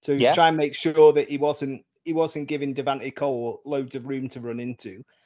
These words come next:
Speaker 1: So he was trying to hold, hold the line, 'cause, uh, but the problem was that when he did that, was that he gave more space for the pass to be bent round, round the corner into Devante Cole's path.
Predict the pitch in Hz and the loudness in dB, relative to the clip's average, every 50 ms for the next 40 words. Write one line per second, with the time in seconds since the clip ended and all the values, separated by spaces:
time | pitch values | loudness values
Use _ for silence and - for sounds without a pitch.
0 | _ _ _ - - 135 127 120 123 123 127 127 117 - - 151 139 139 143 139 | _ _ _ -6 -4 -4 -2 -2 -4 -4 -6 -8 -8 -6 -2 -2 0 0 0 -2
1 | 131 127 127 123 120 117 113 - - _ _ - - 143 143 147 143 - 131 135 | -2 -2 -2 -4 -6 -8 -12 -16 -20 _ _ -8 -4 -2 -2 -2 -2 -4 -4 -2
2 | 135 131 120 110 113 113 120 117 _ _ _ _ - - 143 117 - 135 - _ | -2 -2 -2 -4 -6 -8 -10 -12 _ _ _ _ -12 -12 -10 -8 -8 -10 -10 _
3 | _ _ _ _ - 151 139 143 - - 196 196 175 170 151 151 151 147 135 131 | _ _ _ _ -2 -2 -2 -2 -2 2 2 2 2 0 0 2 2 2 0 0
4 | - - 139 - - 135 143 147 147 143 143 - 175 190 190 190 - 107 104 113 | -4 -8 -8 -8 -6 -6 -6 -4 -4 -4 -4 -2 -2 -2 -2 -4 -6 -10 -6 -6
5 | 147 151 - - 139 147 143 127 120 - - 143 135 131 - - _ _ _ _ | -6 -6 -8 -10 -10 -10 -10 -10 -10 -8 -6 -4 -4 -4 -6 -10 _ _ _ _
6 | _ _ _ _ - 143 139 131 - - 156 151 147 139 127 - - _ _ _ | _ _ _ _ -4 -4 -4 -2 2 2 2 4 2 0 -4 -6 -14 _ _ _
7 | - 143 160 170 175 175 - - - - - 165 147 131 123 127 127 - - - | -6 0 2 4 4 2 2 -2 -10 -6 -2 0 0 0 -2 -6 -8 -12 -14 -14
8 | - - _ _ _ _ _ - 143 131 123 - - - 160 - - - - - | -18 -20 _ _ _ _ _ -8 -8 -8 -8 -6 -4 -4 -4 -4 -6 -12 -10 -4
9 | - 127 120 120 117 - _ _ - 139 127 - 135 135 135 127 - 135 131 127 | -4 -4 -4 -4 -8 -10 _ _ -8 -8 -4 0 0 0 0 -2 -8 -8 -6 -6
10 | 123 123 123 123 - - _ - 143 139 135 127 123 120 - - 156 147 143 139 | -6 -6 -8 -10 -12 -16 _ -8 -6 -6 -4 -4 -8 -8 -6 -2 0 0 0 0
11 | 127 101 104 110 - _ _ _ - 135 135 127 - 135 127 135 117 131 120 120 | -4 -8 -12 -14 -16 _ _ _ -10 -8 -8 -8 -10 -10 -10 -8 -8 -8 -10 -10
12 | - - 120 - 143 127 117 113 - _ - 139 131 101 - _ _ | -12 -16 -14 -10 -10 -10 -10 -10 -14 _ -10 -10 -10 -10 -12 _ _